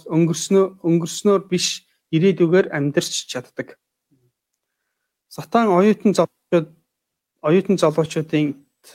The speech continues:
энэ дэлхийн устдаж үгүй болох зүйлсийн талаар уруу татан тэднийг унгасаар л байна.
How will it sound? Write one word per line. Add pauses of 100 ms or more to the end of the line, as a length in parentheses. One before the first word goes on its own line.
(360)
энэ
дэлхийн
устдаж
үгүй
болох
зүйлсийн
талаар
уруу
татан (240)
тэднийг
унгасаар
л
байна.